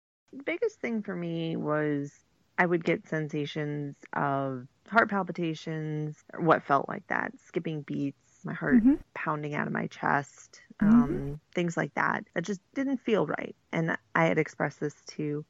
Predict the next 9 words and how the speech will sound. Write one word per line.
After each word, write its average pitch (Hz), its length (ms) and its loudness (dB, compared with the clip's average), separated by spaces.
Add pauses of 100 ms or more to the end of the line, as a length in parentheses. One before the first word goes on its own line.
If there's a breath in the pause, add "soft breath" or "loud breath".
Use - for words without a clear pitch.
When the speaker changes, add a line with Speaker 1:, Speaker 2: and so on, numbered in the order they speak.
(120)
Speaker 1:
numerous 247 320 6
people 165 580 -2
in 165 160 0
the 160 60 2
medical 151 360 -2
field, 143 540 -2
general 147 320 -4
practitioners, 143 920 -6
and 147 500 -8